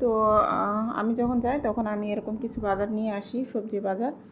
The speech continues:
তো যেগুলো শেষ হয়ে গিয়েছিল সেগুলো এনেছি। আর এখানে এই যে কচুরমুখী এনেছি আধা কেজি, অল্প করে এনেছি, যেহেতু বাচ্চারা তেমন পছন্দ করে না, তো আমি আমার নিজের জন্য এনেছি। তো আমি আর আমার হাজব্যান্ড খাবো।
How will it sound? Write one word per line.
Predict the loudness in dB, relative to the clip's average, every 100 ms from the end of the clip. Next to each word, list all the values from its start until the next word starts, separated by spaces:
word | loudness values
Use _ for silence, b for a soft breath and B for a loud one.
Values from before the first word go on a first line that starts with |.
| B B B B -10
তো | -4
যেগুলো | 4 4 6 2
শেষ | 2 2 0
হয়ে | 0
গিয়েছিল | 0 -2 -2 -2
সেগুলো | -2 -2 -2
এনেছি। | -2 -4 -4 -2 0
আর | 0 0
এখানে | -2 -2 0 -2
এই |
যে | -2 -2 -2
কচুরমুখী | -4 -2 -2 -2 -2 -2
এনেছি | -2 -4 -4 -2
আধা | 0 0 0
কেজি, | -2 -2 0
অল্প | 0 0 -2
করে | -2 0
এনেছি, | -2 -4 -4 -6 -6 B B B -2
যেহেতু | 0 2
বাচ্চারা | 4 4 4 2
তেমন | 2 0 2
পছন্দ | 0 0 -2
করে | 0 0
না, | 0 0
তো | 2
আমি | 2 2
আমার | 0 0 -2
নিজের | -2 -4 -4
জন্য | -4 -2
এনেছি। | -4 -6 -4 -6 -4
তো | -2
আমি | 0 2 0
আর | 0
আমার | 0 -2
হাজব্যান্ড | -2 -4 -4 -6
খাবো। | -4 -2 -2